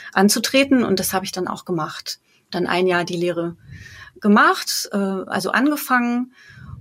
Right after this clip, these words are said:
wobei man dann schon relativ schnell merkt, mit Kunst und künstlerischer Arbeit hat das erstmal wirklich nichts zu tun. Es ist wirklich Handwerk, Handwerk, Handwerk, Messen, Quadrate feilen, Kreise feilen,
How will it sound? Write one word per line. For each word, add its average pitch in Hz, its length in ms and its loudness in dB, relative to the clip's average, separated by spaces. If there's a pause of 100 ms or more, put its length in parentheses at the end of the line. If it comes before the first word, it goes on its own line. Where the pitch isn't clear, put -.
(140)
wobei 214 280 4
man 190 160 6
dann 220 200 4
schon 208 240 4
relativ 214 400 4
schnell 202 200 2
merkt, 196 280 4
mit 190 140 2
Kunst 269 320 4
und 190 100 0
künstlerischer 202 520 0
Arbeit 190 260 0
hat 190 100 -8
das 185 140 -6
erstmal 175 400 0
wirklich - 540 -6
nichts 190 320 2
zu 160 100 -4
tun. 170 300 -2
Es 165 180 -4
ist - 240 -4
wirklich - 560 0
Handwerk, 185 460 2
Handwerk, 170 360 -6
Handwerk, 165 460 -6 (340)
Messen, 190 580 4
Quadrate 185 580 0
feilen, 170 800 -2
Kreise 175 380 0
feilen, 175 640 -2